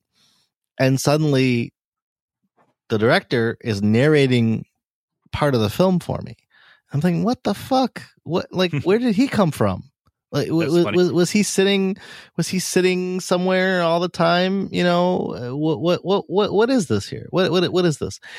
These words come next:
Speaker 1: You know, y-, you get one of the characters there, and this in our story, you know, a-, a-, that'd be okay. Um, that I'd be fine with. But the fact that he narrated it, I don't, I have no idea why he did it. If, if I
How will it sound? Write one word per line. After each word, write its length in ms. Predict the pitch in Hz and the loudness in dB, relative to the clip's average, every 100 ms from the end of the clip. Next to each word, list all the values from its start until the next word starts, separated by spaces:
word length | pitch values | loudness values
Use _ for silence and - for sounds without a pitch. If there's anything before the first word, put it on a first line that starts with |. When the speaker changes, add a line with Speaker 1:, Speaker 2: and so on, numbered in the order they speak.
| - - | -18 -6
Speaker 1:
You 120 | 160 | 2
know, 180 | 160 147 | 2 2
y-, 60 | - | 0
you 360 | 135 107 190 | -6 -4 -2
get 160 | 214 202 | 0 2
one 120 | 190 | 2
of 80 | 175 | 2
the 40 | |
characters 520 | 151 165 160 156 143 | 2 2 2 0 -4
there, 200 | 131 135 | 0 -2
and 300 | 117 113 98 | 2 2 4
this 220 | 131 202 113 | 2 2 -2
in 80 | |
our 120 | 98 90 | -2 -4
story, 360 | - 90 92 | -4 -4 -4
you 60 | 107 | -2
know, 100 | 139 | -4
a-, 260 | 151 143 151 | -4 -6 -8
a-, 120 | - 170 | -8 -4
that'd 160 | 269 269 | 0 0
be 140 | 247 | 2
okay. 540 | 233 220 240 190 - - _ _ _ _ _ - | 0 0 0 0 -2 -10 _ _ _ _ _ 0
Um, 540 | 143 143 143 143 135 - _ _ _ _ _ | 2 4 2 0 -4 -10 _ _ _ _ _
that 300 | 143 156 226 | -2 2 4
I'd 160 | 247 208 | 2 0
be 100 | 214 | -4
fine 380 | - 226 233 113 | 0 0 2 -2
with. 200 | - - _ - | -6 -14 _ -4
But 160 | 151 | -2
the 80 | 160 | -2
fact 300 | 151 214 240 | 2 2 2
that 100 | 240 | -4
he 320 | 185 185 202 | -4 -2 2
narrated 580 | 220 156 143 170 185 196 | 4 2 2 0 0 0
it, 180 | 226 214 _ - - - - | -2 -2 _ -20 -20 -20 -14
I 180 | - 170 | -2 0
don't, 140 | 208 - | 0 0
I 80 | 175 | 0
have 140 | 214 | 2
no 320 | 185 151 151 180 | 2 2 2 2
idea 360 | 185 156 156 | -2 -4 -2
why 180 | 135 143 | 0 0
he 140 | 135 | -2
did 180 | 123 123 | -6 -6
it. 120 | 98 - | -6 -8
If, 180 | 127 - | -10 -8
if 160 | 147 135 | -8 -6
I 140 | 135 | -8